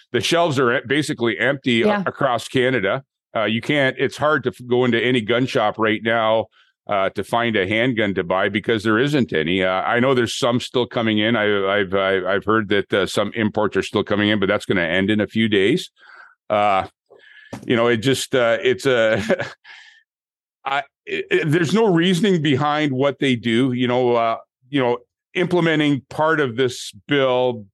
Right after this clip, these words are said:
Speaker 1: basically, uh, during the summer break by some sort of, uh, order in council. I, I don't, I don't see, uh, I don't see why they're doing it,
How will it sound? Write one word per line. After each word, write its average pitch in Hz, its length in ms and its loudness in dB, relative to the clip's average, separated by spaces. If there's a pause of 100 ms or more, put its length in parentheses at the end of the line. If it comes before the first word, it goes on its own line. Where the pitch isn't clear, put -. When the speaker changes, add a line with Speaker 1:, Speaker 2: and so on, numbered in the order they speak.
(160)
Speaker 1:
basically, 123 880 2
uh, 107 380 0 (440)
during 143 320 0
the 123 80 0
summer 123 280 0
break 120 480 0
by 110 180 0
some 113 260 -2
sort 117 340 2
of, 110 220 0
uh, 101 200 2
order 113 380 0
in 104 100 -2
council. 113 640 -2 (520)
I, 165 240 0
I 165 140 0
don't, 156 240 0
I 170 100 2
don't 175 220 0
see, 156 480 0
uh, 120 200 0
I 131 120 0
don't 151 200 -2
see 139 220 0
why 120 460 0
they're 135 120 2
doing 131 380 0
it, 113 200 -2